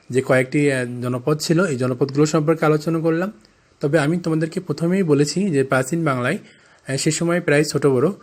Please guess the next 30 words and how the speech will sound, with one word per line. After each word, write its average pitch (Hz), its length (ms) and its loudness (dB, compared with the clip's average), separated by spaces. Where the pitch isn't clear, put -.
ষোলোটি 180 400 2
জনপদ 127 380 4
ছিল 135 280 4
এবং 147 140 0
এই 165 60 2
ষোলোটি 170 300 2
জনপদের 170 480 4
মধ্যে 156 360 2
এগুলোই 165 320 4
হচ্ছে 208 340 -2
সবচেয়ে 170 440 0
উল্লেখযোগ্য 147 480 4
এবং 170 180 2
তোমাদের 147 280 0
পরীক্ষায় 147 420 -2
যদি 151 200 -4
প্রাচীন 135 400 -2
বাংলা 131 240 -2
জনপদের 123 520 -4
কথা 147 280 -6
আসে, 120 380 -2
যে 127 120 0
প্রাচীন 127 360 0
বাংলা 127 220 0
জনপদ 123 400 -2
সম্পর্কে 131 380 0
আলোচনা 123 380 -2
করো, 151 180 -2
তবে 135 220 -4
তোমরা 123 400 -4